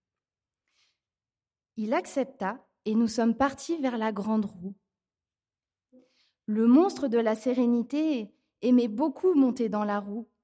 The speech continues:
surtout au sommet, car il aimait voir le paysage. Maître Lynx se calma car le mouvement l'apaisait.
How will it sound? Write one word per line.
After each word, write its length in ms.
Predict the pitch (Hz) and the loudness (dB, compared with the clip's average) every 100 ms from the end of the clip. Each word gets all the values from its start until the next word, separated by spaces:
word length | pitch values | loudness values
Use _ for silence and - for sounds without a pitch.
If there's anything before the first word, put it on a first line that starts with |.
| _ | _
surtout 400 | - 349 359 359 | -8 -6 -2 0
au 140 | 311 | 0
sommet, 520 | - 285 277 339 339 - - _ | 0 4 6 6 2 -4 -20 _
car 180 | - 240 | -6 -4
il 160 | 240 226 | -2 0
aimait 240 | 233 240 | 0 0
voir 320 | 220 277 269 | 0 0 0
le 140 | 220 214 | -2 -4
paysage. 920 | 220 208 208 196 196 190 190 - _ _ _ _ _ _ _ _ _ _ _ _ _ _ _ _ _ _ - | -6 -8 -10 -8 -8 -10 -14 -20 _ _ _ _ _ _ _ _ _ _ _ _ _ _ _ _ _ _ -6
Maître 340 | 226 240 262 | -4 -2 2
Lynx 460 | 262 311 330 - - | 4 4 2 -4 -12
se 80 | 240 | -8
calma 460 | 269 240 269 320 | -4 0 2 2
car 200 | 302 233 | 0 -2
le 100 | 220 | -2
mouvement 440 | 226 240 226 254 277 | 0 -2 0 0 0
l'apaisait. 640 | 240 226 226 202 190 202 | -2 -6 -10 -14 -14 -18